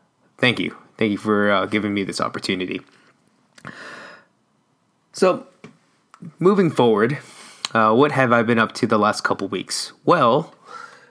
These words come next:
for one, uh, last week I was actually an attendee with Tee Up at San Francisco for the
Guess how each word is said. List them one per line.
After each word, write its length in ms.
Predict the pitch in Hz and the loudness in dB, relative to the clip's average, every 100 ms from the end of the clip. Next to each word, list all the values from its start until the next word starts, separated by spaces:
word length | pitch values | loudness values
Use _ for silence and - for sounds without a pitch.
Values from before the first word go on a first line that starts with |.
| _ _ | _ _
for 200 | - 135 | 2 4
one, 540 | 135 160 147 139 135 - - | 6 6 4 2 -2 -8 -2
uh, 540 | 113 113 110 110 110 - - | 2 4 4 2 0 -4 -8
last 480 | 127 143 160 - 127 | 0 2 2 0 0
week 300 | 110 110 - | 2 0 0
I 560 | 95 107 104 95 78 | 2 2 2 0 -2
was 840 | 95 104 87 78 82 131 - - - - | -2 -2 0 -2 -4 -8 -10 -12 -8 -4
actually 680 | 113 107 - 107 107 85 | -2 -2 -2 0 0 0
an 160 | 78 104 | -2 -4
attendee 680 | 101 - 120 113 117 110 101 | -4 -2 0 2 2 2 2
with 320 | 98 - - _ _ _ - | 0 -4 -14 _ _ _ -10
Tee 380 | - 120 110 110 | -2 2 4 4
Up 220 | 110 - - - _ _ _ _ _ - | 2 -2 -16 -20 _ _ _ _ _ -2
at 260 | 110 - | 2 2
San 160 | - 117 | 2 0
Francisco 640 | - 107 - 107 - 107 101 | 0 -4 -2 -2 0 0 2
for 200 | 107 101 | 0 0
the 360 | 101 101 98 | 0 0 -2